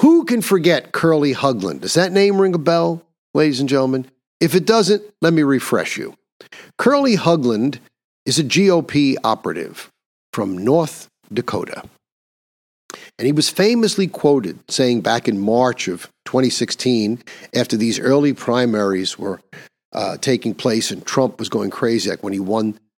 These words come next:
in Iowa and when he won the New Hampshire primary, just going crazy, knocking everybody off. It was Curly Hugland who made the famous statement that, quote, "The media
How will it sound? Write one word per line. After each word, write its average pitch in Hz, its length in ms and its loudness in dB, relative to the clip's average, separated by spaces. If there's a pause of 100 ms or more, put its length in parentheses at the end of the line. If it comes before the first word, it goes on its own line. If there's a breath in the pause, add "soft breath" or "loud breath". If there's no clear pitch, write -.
(140)
in 101 140 -8
Iowa 127 500 2
and 104 140 -4
when 98 120 -4
he 101 60 -4
won 113 300 0
the 98 100 -2
New 107 200 0
Hampshire 117 360 -2
primary, 113 520 -2
just 120 200 -4
going 107 220 -2
crazy, 113 460 -2
knocking 110 420 -2
everybody 101 500 -2
off. 107 320 -2 (640 loud breath)
It 143 140 -2
was 139 280 2 (320 loud breath)
Curly 240 360 4
Hugland 160 400 2
who 131 100 4
made 131 300 2
the 120 80 -2
famous 151 380 2
statement 120 440 0
that, 110 320 -4 (100)
quote, 151 380 0 (480 loud breath)
"The 135 140 2
media 151 720 2